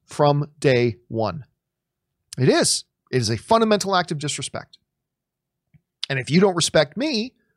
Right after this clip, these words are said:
why should I respect you? And so, yeah, I think once I get a chance to watch Mandalorian season two, I'll probably cancel. And then I will probably become a fair weather subscriber,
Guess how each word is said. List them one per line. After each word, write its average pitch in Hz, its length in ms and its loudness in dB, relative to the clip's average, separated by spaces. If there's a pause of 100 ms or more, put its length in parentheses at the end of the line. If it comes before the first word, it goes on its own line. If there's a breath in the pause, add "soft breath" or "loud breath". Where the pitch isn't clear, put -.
why - 180 -10
should 127 200 -2
I 175 60 4
respect 214 440 -4
you? 370 280 -6 (1400)
And 175 220 2
so, 208 180 6
yeah, 254 180 4
I 170 120 4
think 208 180 2
once 208 240 4
I 226 140 4
get 214 180 2
a 196 60 2
chance 196 300 2
to 180 100 0
watch 170 300 2
Mandalorian 156 420 0
season 139 240 -2
two, 139 100 -2
I'll 147 100 4
probably 170 300 2
cancel. 143 340 -4 (300 loud breath)
And 214 160 2
then 240 80 6
I 247 120 4
will 294 180 0
probably 233 460 0
become 175 520 -2
a 160 120 0
fair 160 360 2
weather 143 240 4
subscriber, 95 640 -6